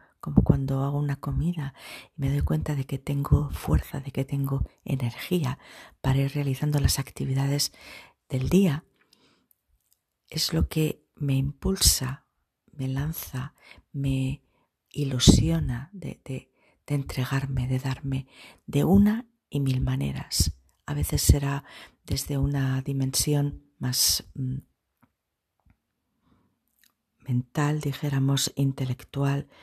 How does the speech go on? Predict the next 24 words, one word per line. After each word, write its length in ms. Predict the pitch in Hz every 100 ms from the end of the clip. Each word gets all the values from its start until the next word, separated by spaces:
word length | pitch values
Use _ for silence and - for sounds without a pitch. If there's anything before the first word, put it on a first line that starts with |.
| - _
preparando 640 | 156 156 135 127 131 127
cosas. 680 | - - - 127 131 - - _ - - -
Otras 240 | - 143
veces 220 | 139 139 131
será 180 | 139
de 60 | 131
una 140 | 127
manera 380 | 127 127 131 127
más 320 | 123 127 - - - - _
material, 760 | 131 127 - 123 135 139 131 127
más, 520 | 123 123 - - -
más, 480 | - 123 - - -
ah, 260 | 120 123 - _ _ - - - _ - - _ _ -
práctica, 540 | 139 135 - - 110
por 180 | - 123
decirlo 460 | 123 - 131 123
de, 240 | 120 127 -
de, 160 | - -
de 100 | 127
otra 200 | 127 127
manera, 400 | 127 123 135 127
¿no? 200 | 131 -
Atendiendo, 880 | - 131 - 127 127 135 135 131 - - _ _
escuchando, 880 | - - 139 - - 120 127 131 -